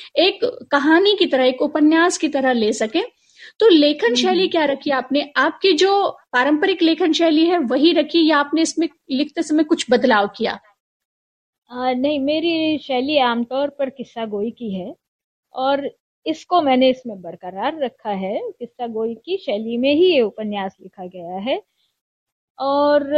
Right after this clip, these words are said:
Speaker 2: बस जरूरी ये होता है ऐतिहासिक उपन्यासों में कि हम केवल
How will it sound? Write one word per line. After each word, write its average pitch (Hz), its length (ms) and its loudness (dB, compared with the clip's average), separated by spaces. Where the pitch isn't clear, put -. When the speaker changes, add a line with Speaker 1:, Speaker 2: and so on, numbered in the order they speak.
Speaker 2:
बस 320 340 0
जरूरी 453 480 6
ये 453 60 4
होता 427 280 0
है 359 280 2
ऐतिहासिक 277 520 -8
उपन्यासों 226 540 -10
में 247 160 -14
कि 359 80 -8
हम 381 200 -4
केवल 415 640 2